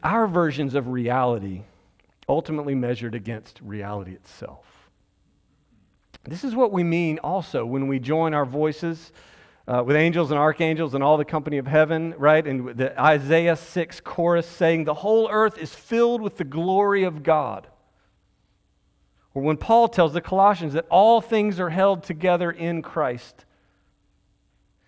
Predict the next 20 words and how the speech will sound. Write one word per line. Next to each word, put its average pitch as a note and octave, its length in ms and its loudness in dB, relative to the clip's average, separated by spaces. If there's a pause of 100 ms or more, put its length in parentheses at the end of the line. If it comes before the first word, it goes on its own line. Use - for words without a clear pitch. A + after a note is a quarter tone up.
(240)
If - 100 -6
anything F#3+ 420 0
is B2 140 -6
good, A2+ 280 -4
if A2+ 100 -8
anything G#3+ 360 0
is C#3+ 120 -4
beautiful, D3 480 -4
anything G3+ 500 -4
is D3+ 180 -8
true, E3 760 -4 (300)
if - 160 -10
it's E3 100 -8
coherent, G#3+ 800 -2 (400)
if D3 100 -6
it's D3+ 160 -6
going F#3+ 320 0
to D3+ 140 0
last, C#3+ 800 -4 (1800)
then E3+ 240 0